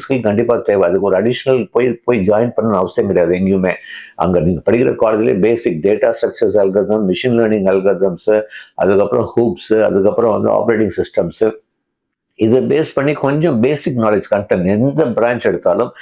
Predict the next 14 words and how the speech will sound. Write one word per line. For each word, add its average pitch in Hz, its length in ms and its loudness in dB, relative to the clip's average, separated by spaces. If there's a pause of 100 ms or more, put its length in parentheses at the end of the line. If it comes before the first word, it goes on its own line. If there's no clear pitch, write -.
(220)
இந்த 135 240 0
பேசிக் 160 480 0
கண்டென்ட் 131 480 -2
கம்ப்யூட்டிங் 123 400 0
நாலேஜ் 101 300 2
மட்டும் 92 240 -2
கத்துக்கோங்க. 85 560 0 (360)
இதை 101 300 2
தாண்டி 170 400 0
நீங்க 123 280 0
வந்து, 120 400 2
நீங்க 104 300 0
சில 101 180 0
திறமைகளும் 123 580 0